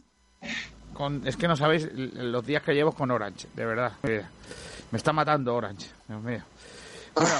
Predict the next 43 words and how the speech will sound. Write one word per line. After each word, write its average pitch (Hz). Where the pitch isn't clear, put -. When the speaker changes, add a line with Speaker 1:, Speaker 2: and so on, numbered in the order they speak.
Speaker 1:
<laughs> -
Speaker 2:
eh, 147
como 139
esto 180
no 170
lo 165
da 160
Orange, 180
pues 143
igual 143
está 143
la 139
cosa 127
mejor. 101
Eh, 156
nada, 214
vamos 185
a 208
ver 214
qué, 196
qué 190
sale, 190
eh, 165
en 175
ese 185
partido. 190
¿Y 175
cuándo 214
volvemos 214
a 180
jugar? 233
Porque 151
yo 160
creo 190
que 208
ese 196
fin 190
de 196
semana 190
volvemos 190
a 156
jugar, 214
¿no? 269